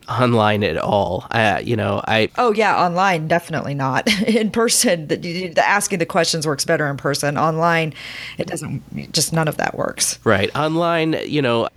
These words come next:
Speaker 1: it's much more fashionable online to simply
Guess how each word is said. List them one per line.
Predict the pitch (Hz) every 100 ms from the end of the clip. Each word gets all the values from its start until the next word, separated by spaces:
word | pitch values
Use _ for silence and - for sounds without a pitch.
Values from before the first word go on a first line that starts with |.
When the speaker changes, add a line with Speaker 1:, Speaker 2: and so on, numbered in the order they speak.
| -
Speaker 1:
it's | 147 -
much | 160 196 - 160
more | 151
fashionable | - 123 120 - 120 107 101 -
online | 107 107 104 101 101 104
to | - 107 104
simply | - 160 151 135 123